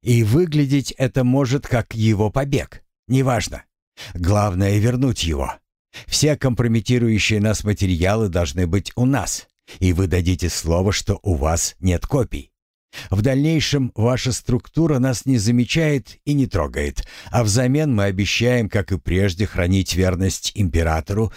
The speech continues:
не перебегать вам дорогу, не допускать особо злостных хищений государственного имущества и время от времени сливать имперской тайной страже мелкую вороватую сошку.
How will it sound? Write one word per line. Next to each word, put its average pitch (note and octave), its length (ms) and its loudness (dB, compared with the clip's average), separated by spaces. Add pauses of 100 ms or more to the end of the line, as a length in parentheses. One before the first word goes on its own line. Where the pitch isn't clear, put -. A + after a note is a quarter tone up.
(200)
не D#3 180 4
перебегать A#2 680 0
вам G2 240 0
дорогу, G#2+ 540 0 (180)
не C3 180 2
допускать C3 720 -2
особо A2+ 440 0
злостных G2+ 520 0
хищений G2 640 2
государственного D#2+ 960 0
имущества G2+ 840 -2 (380)
и F3+ 320 2
время E3 500 2
от - 140 -6
времени D3 600 2 (200)
сливать D3 640 0
имперской B2 580 0
тайной A2 420 0
страже B2+ 600 0 (160)
мелкую D3 600 2
вороватую G2 580 0
сошку. - 500 -8